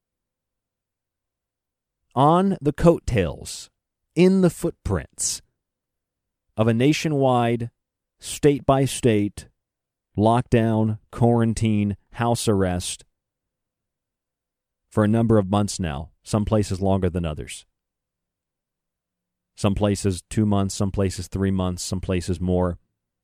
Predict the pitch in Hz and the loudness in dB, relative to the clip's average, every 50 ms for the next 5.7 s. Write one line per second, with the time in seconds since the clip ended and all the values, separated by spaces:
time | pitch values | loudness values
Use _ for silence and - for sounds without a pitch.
0 | _ _ - 87 90 107 117 113 - 120 110 110 113 - - 117 113 110 110 104 | _ _ -4 -2 0 0 0 0 0 0 0 0 -2 -2 -2 -2 -2 0 0 -2
1 | 107 98 - - - 104 98 95 90 - - - _ _ _ _ _ _ 107 120 | -2 -4 -8 -4 -2 -2 0 0 -4 -6 -12 -20 _ _ _ _ _ _ -4 -2
2 | 135 143 139 131 - - - 170 180 226 190 120 95 80 78 73 92 120 135 - | -2 -2 -2 -2 -6 -2 0 0 2 2 0 0 -2 -4 -6 -6 -8 -10 -12 -16
3 | _ _ _ _ _ _ _ _ - 120 - - 135 - - 151 185 - - 143 | _ _ _ _ _ _ _ _ -2 -2 -2 -2 -2 -2 0 -2 -2 0 2 2
4 | 135 127 120 113 - _ _ _ - 127 120 110 123 117 113 110 120 139 185 - | 2 2 0 -2 -6 _ _ _ -4 -2 0 2 2 0 2 2 2 0 0 2
5 | - 196 170 - 170 147 - - 127 104 90 90 95 101 | 0 0 0 0 -2 -2 -2 -2 -2 -2 -2 -4 -4 -8